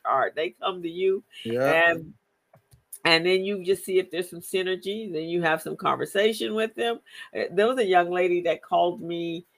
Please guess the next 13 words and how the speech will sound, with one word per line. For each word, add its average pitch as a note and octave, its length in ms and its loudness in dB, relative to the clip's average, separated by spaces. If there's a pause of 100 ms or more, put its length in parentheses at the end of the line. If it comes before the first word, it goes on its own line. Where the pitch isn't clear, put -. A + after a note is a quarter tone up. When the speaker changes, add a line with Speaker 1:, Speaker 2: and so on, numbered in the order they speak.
(360)
Speaker 1:
uh, C#3 340 2 (120)
reached F#3 320 -2
out E3+ 280 4 (200)
to F3+ 140 -4
me F3+ 260 0
on D#3+ 320 -4 (100)
Facebook. F3 520 -2
She's F3 260 -10
out D#3 160 2
of, C3+ 340 0 (1000)
where - 160 -8
is - 100 -6
she? - 240 -12